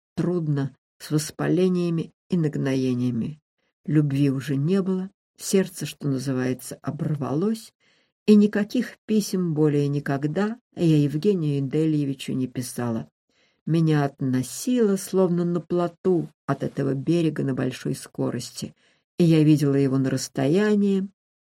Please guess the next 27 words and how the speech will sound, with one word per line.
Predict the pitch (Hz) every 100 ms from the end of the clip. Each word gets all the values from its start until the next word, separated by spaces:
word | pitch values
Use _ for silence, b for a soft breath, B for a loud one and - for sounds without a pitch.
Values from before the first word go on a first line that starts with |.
| -
слабо | - 156 190 151
различая | 135 131 135 131 165 147
контуры. | 127 - 135 123 - 117 147 _ _ _ _
Как | 170 165
человек, | - 180 175 190 190
не | 156
знающий | 151 151 165 151 147 -
сердечной | 151 156 143 147 147 156 151
жизни, | 151 214 202 185 170 - _ _ _
Рыжик | 214 226 175 170 151
вряд | 170 156
ли | 123
понимал | - 131 123 117 113
меня. | 110 113 113 - _ _ _ -
Помню, | 262 254 220 190
как, | 202 190 -
уезжая | 190 190 165 208 196 175
работать | 170 180 190 170
режиссёром | 170 165 170 - 185 175
в | 165
Рязанский | 175 165 165 160 - 165
драмтеатр, | 160 160 156 214 226 233 156 151 _ _
он | 208 226 208
заботливо | 196 180 196 190 180 180
дал | 165 185 185 -
адрес, | 196 180 151 143
дескать, | 147 175 170 180 -